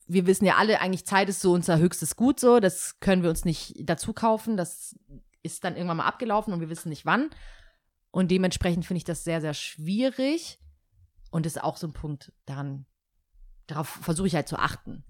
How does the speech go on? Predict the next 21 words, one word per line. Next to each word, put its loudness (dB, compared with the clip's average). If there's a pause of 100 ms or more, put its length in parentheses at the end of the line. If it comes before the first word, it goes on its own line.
(100)
zumindest. -8 (360)
Aber 2
es 2
ist -6
ähnlich 2
wie 2
bei 4
dir, 2
auch -2
so -8
ein, -8 (1600)
so -8
ein, -8
so -8
ein, -8
so -10
ein, -10
wie -14
sagt -12
man -10
da, -10